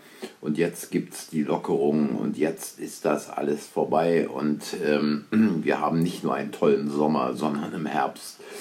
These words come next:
äh, geht ein normales Leben weiter. Ja, der muss also schon ziemlich lange in den letzten Monaten im Koma gelegen haben, denn aus dem letzten Jahr ist ja bekannt, dass es dort eine ähnliche Entwicklung gab, dass,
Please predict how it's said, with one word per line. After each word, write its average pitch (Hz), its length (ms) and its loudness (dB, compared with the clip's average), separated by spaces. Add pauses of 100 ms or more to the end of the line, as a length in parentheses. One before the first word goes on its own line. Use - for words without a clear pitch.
(440)
äh, 101 260 8
geht 107 380 4
ein 78 160 4
normales 73 680 2
Leben 87 440 6
weiter. 80 420 2
Ja, 82 240 4
der 90 260 4
muss 117 320 4
also 90 260 2
schon 85 460 0
ziemlich 92 760 0 (500)
lange 80 640 4
in 76 120 0
den 82 140 4
letzten - 380 0
Monaten 78 460 2
im - 140 0
Koma 95 360 4
gelegen 69 500 0
haben, 85 400 0
denn 76 240 4
aus - 300 -2
dem 92 140 2
letzten 117 380 -2
Jahr 80 240 4
ist - 200 -6
ja 78 80 2
bekannt, 82 480 0 (760)
dass 87 220 2
es - 200 -8
dort 78 440 4 (100)
eine 80 320 2
ähnliche 92 360 4
Entwicklung 98 520 2
gab, 85 380 2 (160)
dass, - 420 0